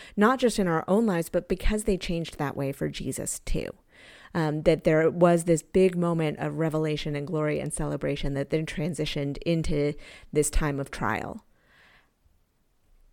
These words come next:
But I also want to say, who drove him into the wilderness?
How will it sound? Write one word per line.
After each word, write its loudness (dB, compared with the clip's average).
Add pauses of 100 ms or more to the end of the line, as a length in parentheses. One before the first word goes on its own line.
(200)
But 0 (400)
I 4
also 2
want 4
to 0
say, 0 (680)
who 2
drove 4
him 2
into -2
the -4
wilderness? -6